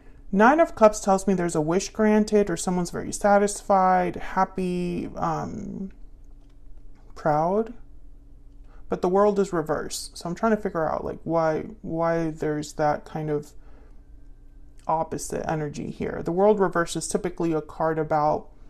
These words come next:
a lack of closure, things not really ending, or a delayed ending, a delayed cycle coming to a close. Or it could also be a delayed beginning,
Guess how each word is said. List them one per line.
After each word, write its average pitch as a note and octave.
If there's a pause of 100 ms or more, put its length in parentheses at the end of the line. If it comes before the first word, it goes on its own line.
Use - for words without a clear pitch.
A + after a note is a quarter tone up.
(280)
a E3
lack E3
of F3
closure, G#3 (220)
things F3
not E3
really D#3 (960)
ending, F3 (380)
or E3 (100)
a D#3
delayed E3
ending, - (140)
a -
delayed D#3+
cycle F#3
coming E3
to D#3
a D3+
close. - (800)
Or A#3+
it A3
could G3
also E3+
be E3
a D#3+
delayed D#3 (440)
beginning, G3